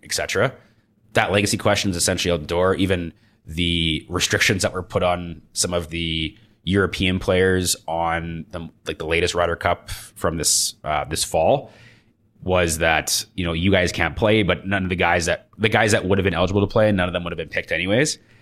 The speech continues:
And now, like, Rory's come out as soon as Rahm made the decision. He's like, "Well, I guess we gotta change things 'cause there's no way we're going to another Ryder Cup without Rahm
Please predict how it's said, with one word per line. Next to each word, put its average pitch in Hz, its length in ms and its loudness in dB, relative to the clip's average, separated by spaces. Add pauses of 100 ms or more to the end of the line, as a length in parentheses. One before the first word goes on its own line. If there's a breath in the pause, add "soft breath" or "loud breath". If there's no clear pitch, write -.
And 92 140 0
now, 92 140 4
like, 87 180 2
Rory's 90 320 0
come 90 180 -2
out 87 300 0
as 90 140 -4
soon 92 140 -2
as 87 100 -8
Rahm 85 200 -2
made 85 140 -6
the 71 40 -16
decision. 85 260 -6
He's 82 80 -12
like, 82 100 -6
"Well, 85 120 -2
I 82 60 2
guess 82 180 -2
we 82 40 -14
gotta 80 160 0
change 80 300 0
things 76 160 -8
'cause 76 60 -14
there's 78 120 -12
no 80 120 -6
way 78 120 -4
we're 78 80 -8
going 76 220 -12
to 78 60 -8
another 76 220 -10
Ryder 76 220 -4
Cup - 240 -10
without 71 260 -10
Rahm 73 380 -4